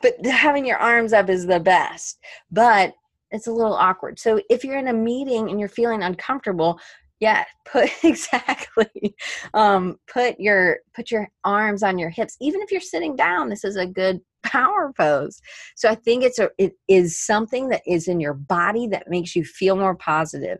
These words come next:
and more confident. So standing like that would be a, a good little spark. At U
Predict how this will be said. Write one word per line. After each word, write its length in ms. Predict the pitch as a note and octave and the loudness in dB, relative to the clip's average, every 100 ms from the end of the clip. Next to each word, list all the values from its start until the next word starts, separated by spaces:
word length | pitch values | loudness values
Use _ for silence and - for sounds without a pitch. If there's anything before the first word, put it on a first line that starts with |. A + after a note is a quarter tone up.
| - | -4
and 280 | E3+ F3 F#3 | -2 0 0
more 220 | E3+ D3+ | 0 -4
confident. 680 | - E3 F2+ F#3 C#3+ G#2 - | -4 -4 -2 -4 -6 -8 -12
So 280 | - D#3 D3+ - _ - | -4 -2 -2 -8 _ -14
standing 500 | - - F#3+ G#3 F3+ | -6 0 0 0 -6
like 220 | D3+ D#3 | -8 -8
that 160 | - - | -8 -8
would 140 | D#3 | -10
be 240 | D3+ - - | -8 -10 -8
a, 180 | D3+ - _ E3 | -8 -8 _ -10
a 80 | |
good 240 | E3 F3+ F3+ | -6 -6 -2
little 320 | F3+ D#3 - _ - | -2 -2 -8 _ -20
spark. 400 | - - D3+ - - - - - _ _ G3+ | -10 -2 -2 -2 -14 -20 -20 -20 _ _ -6
At 480 | A#3+ C#4 E4+ - - _ _ _ G#3 | 0 0 0 -4 -20 _ _ _ -2
U 500 | A3+ B3 B3+ B3+ | -2 0 -2 -6